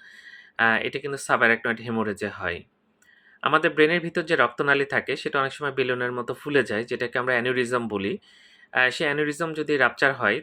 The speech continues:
তাহলে কিন্তু এই সমস্যাটা হয়। আবার ব্রেনে যদি কোনো ট্রমা লাগে, আহ, ট্রমা হয় বা আঘাত লাগে, তার সাথে যদি ব্রেনের কোনো arteriovenous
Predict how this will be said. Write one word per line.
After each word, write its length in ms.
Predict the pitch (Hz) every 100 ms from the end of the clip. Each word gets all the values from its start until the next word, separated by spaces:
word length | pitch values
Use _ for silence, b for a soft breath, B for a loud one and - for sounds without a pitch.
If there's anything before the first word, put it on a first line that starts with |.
| -
তাহলে 300 | 127 143 135
কিন্তু 480 | 131 117 123 113 -
এই 120 | 110
সমস্যাটা 560 | 104 107 101 - 104 95
হয়। 320 | 95 85 80 _ b b b b b
আবার 240 | - 156 147
ব্রেনে 280 | 147 151
যদি 180 | 156 156
কোনো 220 | 151 151
ট্রমা 340 | 147 147 127 139
লাগে, 300 | 139 113 -
আহ, 100 | 127
ট্রমা 340 | - 131 135
হয় 240 | 127 123 110
বা 160 | 120
আঘাত 260 | 113 143 151
লাগে, 320 | 135 104 107 - B B B
তার 140 | - 131
সাথে 240 | - 147
যদি 180 | 143 143
ব্রেনের 360 | 131 131 139 135
কোনো 240 | 139 135
arteriovenous 540 | 120 139 131 139 131